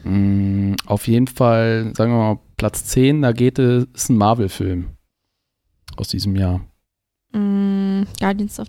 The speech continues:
Speaker 2: the Galaxy, oder?
Speaker 1: Der ist auf Platz vier.
Speaker 2: Ja?
Speaker 1: Und
Speaker 2: Okay.
Speaker 1: wer ist auf zehn?
Speaker 2: Auf zehn, was kam denn dieses Jahr noch? Oh, was
Speaker 1: Denk
Speaker 2: kam?
Speaker 1: an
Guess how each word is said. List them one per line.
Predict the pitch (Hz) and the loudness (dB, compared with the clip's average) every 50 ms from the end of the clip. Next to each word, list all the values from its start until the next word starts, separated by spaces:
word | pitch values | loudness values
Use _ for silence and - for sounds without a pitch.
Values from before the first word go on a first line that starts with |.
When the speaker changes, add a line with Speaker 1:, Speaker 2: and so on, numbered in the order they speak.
| - | -14
Speaker 2:
the | - | -18
Galaxy, | 247 254 277 302 339 339 - - - - 392 403 415 415 403 381 | -18 -16 -16 -18 -18 -18 -20 -20 -18 -16 -16 -14 -14 -12 -10 -6
oder? | 320 | -2
Speaker 1:
Der | 285 107 104 | 0 2 2
ist | 120 127 - | 2 2 0
auf | 113 - - | 0 0 2
Platz | - 120 - - | 0 0 0 -4
vier. | - - 117 98 95 - - - - - - | -2 2 2 2 2 -2 -8 -10 -12 -12 -8
Speaker 2:
Ja? | 240 220 220 226 285 392 - - - - | -6 -6 -4 -4 -6 -8 -10 -12 -12 -6
Speaker 1:
Und | - 101 | -6 -4
Speaker 2:
Okay. | 98 | 0
Speaker 1:
wer | - - 107 | 0 0 0
ist | - - | 0 0
auf | 113 - | -4 -4
zehn? | - - 117 123 151 196 - - - - - - - - - - - - - - - _ _ | -2 0 2 2 2 0 -2 -4 -10 -14 -14 -14 -18 -20 -20 -20 -20 -20 -20 -20 -20 _ _
Speaker 2:
Auf | 214 _ _ _ _ _ | -20 _ _ _ _ _
zehn, | - - - - - 240 254 254 262 269 285 294 294 294 302 302 302 311 302 294 277 - - | -18 -16 -14 -12 -10 -6 -4 -2 0 0 0 0 2 2 2 0 0 -2 -2 -4 -6 -10 -14
was | - 226 - - | -14 -14 -14 -12
kam | - - 240 240 233 | -12 -8 -6 -4 -4
denn | 226 226 214 208 | -4 -4 -4 -4
dieses | 214 226 233 240 226 - - | -4 -4 -6 -6 -8 -10 -12
Jahr | - 220 | -12 -10
noch? | 214 226 233 214 - - - - - _ - _ _ _ _ _ _ _ _ _ _ _ _ _ _ _ _ _ _ _ _ _ _ _ _ _ _ _ _ _ _ _ _ _ _ _ _ _ _ _ _ _ _ _ _ _ _ _ _ _ _ _ _ _ _ _ _ _ _ _ _ _ _ _ _ _ _ _ _ _ _ _ _ _ _ _ _ _ _ _ _ | -8 -8 -8 -10 -12 -16 -20 -20 -20 _ -20 _ _ _ _ _ _ _ _ _ _ _ _ _ _ _ _ _ _ _ _ _ _ _ _ _ _ _ _ _ _ _ _ _ _ _ _ _ _ _ _ _ _ _ _ _ _ _ _ _ _ _ _ _ _ _ _ _ _ _ _ _ _ _ _ _ _ _ _ _ _ _ _ _ _ _ _ _ _ _ _
Oh, | - - - | -16 -14 -12
was | 104 - - | -12 -10 -6
Speaker 1:
Denk | - - 123 151 151 - - | -2 0 0 0 0 -2 -2
Speaker 2:
kam? | - | 0
Speaker 1:
an | 117 120 120 117 117 113 113 - - 113 - | 2 2 4 2 2 2 0 -2 -4 -8 -8